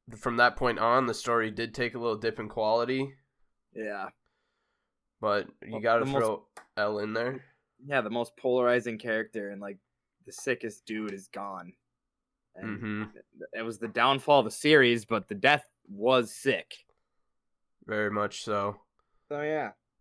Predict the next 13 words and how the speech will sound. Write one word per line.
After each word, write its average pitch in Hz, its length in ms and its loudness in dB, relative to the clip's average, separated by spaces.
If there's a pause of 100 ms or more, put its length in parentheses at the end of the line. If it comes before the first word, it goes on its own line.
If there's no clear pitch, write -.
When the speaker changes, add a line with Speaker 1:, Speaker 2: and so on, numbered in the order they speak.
Speaker 1:
Yeah, 123 320 6
and 123 140 0
then 135 460 2 (960)
one 127 400 2
last 131 340 6
one 135 460 4 (920)
is 120 580 -2 (320)
from 127 600 2 (380)
a 117 120 2
recently 127 340 0
released 123 380 -2
series 127 400 0
of 117 480 2